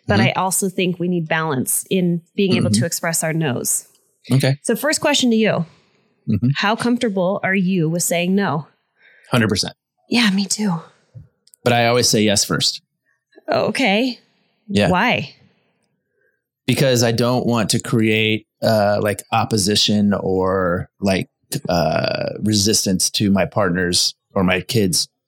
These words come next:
Speaker 2: dream or their persona.
Speaker 1: Mm.
Speaker 2: So if Rebecca says, "Hey, I really wanna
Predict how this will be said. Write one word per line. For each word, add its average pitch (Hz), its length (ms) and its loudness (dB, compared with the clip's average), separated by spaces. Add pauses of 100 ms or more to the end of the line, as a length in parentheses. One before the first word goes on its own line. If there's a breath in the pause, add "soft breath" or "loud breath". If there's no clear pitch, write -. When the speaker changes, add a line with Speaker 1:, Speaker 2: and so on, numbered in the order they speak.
(140)
Speaker 2:
dream 101 460 2
or 95 120 -2
their 92 280 0 (140)
persona. 92 520 -2 (300)
Speaker 1:
Mm. 226 260 -2
Speaker 2:
So 101 340 2 (1160)
if 104 120 0
Rebecca 113 280 2
says, - 320 0 (420)
"Hey, 156 80 2
I 139 40 4
really 147 260 4
wanna 113 400 2